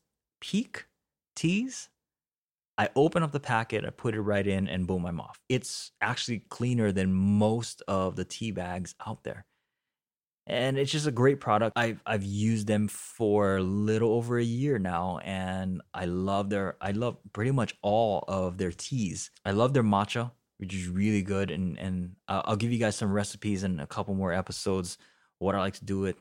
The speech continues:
the matcha and the jasmine one. The jasmine one is, that's my jam. Uh, so Pique Teas is, is, is a staple. Another one that we use on a daily basis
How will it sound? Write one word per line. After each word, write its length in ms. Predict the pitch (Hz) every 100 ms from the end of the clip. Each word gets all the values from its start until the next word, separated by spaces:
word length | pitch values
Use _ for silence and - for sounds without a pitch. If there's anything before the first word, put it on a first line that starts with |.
| _
the 120 | - 92
matcha 560 | 92 90 - 104 92 - -
and 180 | 104 101
the 80 |
jasmine 680 | 87 - 101 101 107 90 80
one. 160 | 55 65
The 60 | 85
jasmine 560 | 95 104 107 98 90
one 200 | 85 85
is, 560 | 82 85 90 - - - -
that's 180 | 95 -
my 140 | 87
jam. 420 | 80 87 85 65 - _ _ _ _ -
Uh, 180 | 80 82
so 160 | 101
Pique 240 | - 135 -
Teas 240 | 135 110
is, 220 | 107 98 95
is, 300 | 104 92 - -
is 100 | 98
a 80 | 95
staple. 640 | - 101 98 101 98 - _ _ _ _ _ _ _ -
Another 280 | 101 117 147
one 260 | 143 139 135
that 160 | 113
we 100 | 117
use 180 | 117 120
on 120 | 104
a 20 |
daily 300 | 95 101 104
basis 580 | 95 98 95 101 101 -